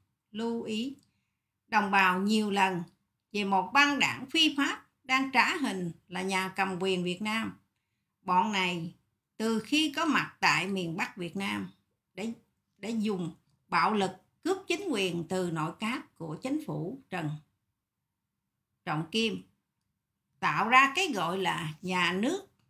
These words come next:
Việt Nam Dân Chủ Cộng Hòa để đấu tố, cướp của, giết người, tạo ra một hệ thống kìm kẹp sắc máu, thống trị toàn miền Bắc nước ta, và sau đó đã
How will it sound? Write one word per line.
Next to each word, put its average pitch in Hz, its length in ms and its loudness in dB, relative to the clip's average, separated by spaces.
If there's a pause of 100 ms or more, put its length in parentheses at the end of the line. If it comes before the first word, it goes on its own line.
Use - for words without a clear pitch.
Việt 196 260 -2
Nam 277 400 4 (180)
Dân 277 340 0
Chủ - 360 -4
Cộng 160 220 -6
Hòa 160 380 -4 (540)
để 165 180 -4
đấu 233 340 0
tố, 240 380 -4 (180)
cướp 370 160 -4 (100)
của, 156 340 -4 (200)
giết 302 240 -4
người, 180 400 -6
tạo 170 300 -4
ra 202 280 -2
một 160 320 -4 (140)
hệ 160 220 -12
thống 254 260 -4 (140)
kìm 190 260 -2
kẹp 160 240 -2
sắc 277 280 -6
máu, 226 280 -2 (1400)
thống 339 160 0 (100)
trị 196 460 -2
toàn 180 440 2
miền 185 260 -2
Bắc 262 260 0
nước 247 260 -2
ta, 202 380 -2 (360)
và 185 160 0
sau 220 300 -2
đó 196 440 2 (180)
đã 175 220 -6